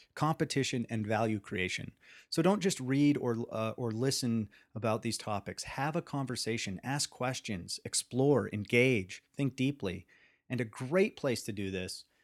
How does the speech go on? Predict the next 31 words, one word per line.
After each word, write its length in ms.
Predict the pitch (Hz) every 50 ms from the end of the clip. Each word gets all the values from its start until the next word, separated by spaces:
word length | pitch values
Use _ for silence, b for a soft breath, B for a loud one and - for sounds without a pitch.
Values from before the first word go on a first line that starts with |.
| _ _ _
is 160 | - 127 120 131
on 160 | 131 135 135
our 140 | 131 127 120
Heroic 360 | - 131 123 117 117 113 -
Insider 440 | 143 147 143 - 151 139 135 139 127
group, 360 | - 143 143 139 135 - - 110
where 80 | 113
you 100 | 110 127
can 160 | 131 - 127
interact 540 | - - 139 143 139 131 123 127 131 - -
with 120 | 113 - -
me 220 | 139 147 156 147
and 100 | 127 117
my 200 | 117 120 131 139
team, 360 | 135 - - 147 139 139 127
as 140 | 98 110 -
well 160 | 117 110 104
as 140 | 107 101 - - _
other 260 | 135 156 160 185 170
like-minded 540 | 151 143 135 131 - 143 131 127 123 117 -
people 420 | - 123 113 - - 110 110 107 B B B B B
who 140 | - 135 135
have 220 | 123 113 107 113
gone 320 | 107 143 131 135 147 151 143
on 300 | 131 139 135 135 139 -
or 120 | - 117
going 460 | 104 101 139 143 156 165 156 143 120
on 240 | - 98 104 98 98
a 20 | 92
similar 400 | - - 123 123 120 113 110 104
journey. 540 | 98 101 110 117 113 98 90 95 - -